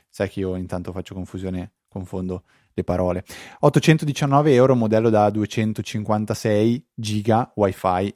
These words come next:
eh, Space Gray. Ci ho impiegato un po' a riceverlo perché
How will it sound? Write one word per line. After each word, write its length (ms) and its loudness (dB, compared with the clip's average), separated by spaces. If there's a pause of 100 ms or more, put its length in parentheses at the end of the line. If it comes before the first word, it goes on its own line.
eh, 340 -4
Space 380 -6
Gray. 300 -4 (300)
Ci 120 4
ho 20 10
impiegato 380 4
un 60 2
po' 160 4
a 20 6
riceverlo 500 0
perché 440 -6